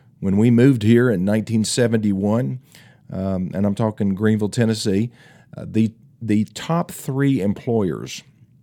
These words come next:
were a milk producer, Pet Milk Company, a, a tobacco company, the Austin Tobacco Company,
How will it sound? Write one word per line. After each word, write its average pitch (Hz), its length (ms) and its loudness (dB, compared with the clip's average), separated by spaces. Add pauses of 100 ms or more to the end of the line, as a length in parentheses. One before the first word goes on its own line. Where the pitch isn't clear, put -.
(400)
were 92 440 0 (440)
a 98 120 0
milk 113 540 0
producer, 87 520 -4
Pet 107 300 -2
Milk 113 280 0
Company, 85 440 -6 (720)
a, 92 120 -4 (220)
a 90 180 -2
tobacco 95 640 0
company, 87 580 -4
the 90 180 -4
Austin 107 500 -2
Tobacco 104 480 -2
Company, 76 500 -8